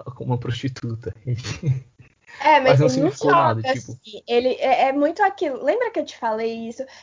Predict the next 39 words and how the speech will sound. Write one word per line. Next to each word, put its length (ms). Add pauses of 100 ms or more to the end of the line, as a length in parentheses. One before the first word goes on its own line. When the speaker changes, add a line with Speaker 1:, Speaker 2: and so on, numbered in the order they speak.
Speaker 2:
Que, 120
tipo, 360 (500)
ele 340
olha 540
e 100
diz, 280
"Vo-, 200 (320)
você 240
vai 140
me 140
deixar." 640
E 100
daí 140
a 120
gente 260
tem 160
muita 280
impressão 840
que 240
ele 240
tá 260
vendo 600
ela, 340
que 180
ele 200 (100)
tá 120
entendendo 600
Speaker 1:
É. 40
Speaker 2:
que 120
ela 80 (180)
realmente 640
quer 160
deixar. 580 (680)
Mas, 300
na 140
verdade, 520
não, 460
né? 340
Tipo, 760